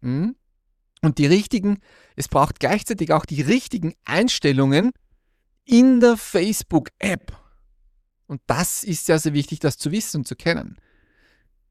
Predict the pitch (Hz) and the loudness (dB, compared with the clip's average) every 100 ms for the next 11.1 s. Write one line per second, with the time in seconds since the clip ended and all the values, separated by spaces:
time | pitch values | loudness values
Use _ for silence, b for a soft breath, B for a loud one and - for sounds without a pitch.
0 | _ _ - - 151 175 - - 185 - | _ _ -6 -2 2 2 2 0 0 0
1 | - 131 135 - 135 135 233 - _ _ | -2 2 2 2 2 2 0 -4 _ _
2 | _ _ _ _ _ _ - - 165 151 | _ _ _ _ _ _ -14 -6 0 4
3 | 143 139 127 131 233 - - - - 165 | 6 6 4 4 2 0 -8 -6 0 4
4 | 143 - 208 240 - 143 135 123 127 214 | 4 4 4 2 -2 -2 0 2 0 -2
5 | - - 135 120 135 165 175 170 _ _ | -4 -6 -2 0 0 0 0 -4 _ _
6 | _ _ _ - 156 220 120 85 - _ | _ _ _ 0 4 4 2 -4 -10 _
7 | _ _ _ _ _ - - 135 165 214 | _ _ _ _ _ -8 -2 2 2 0
8 | - _ _ _ 139 147 - 151 170 160 | -6 _ _ _ 0 0 0 -2 0 -2
9 | - 135 123 - 208 190 147 120 - 127 | -4 -6 -8 -2 2 4 4 2 -2 2
10 | 165 165 - 147 - 185 143 131 98 95 | 4 4 0 -8 -2 -2 -2 -6 -4 -4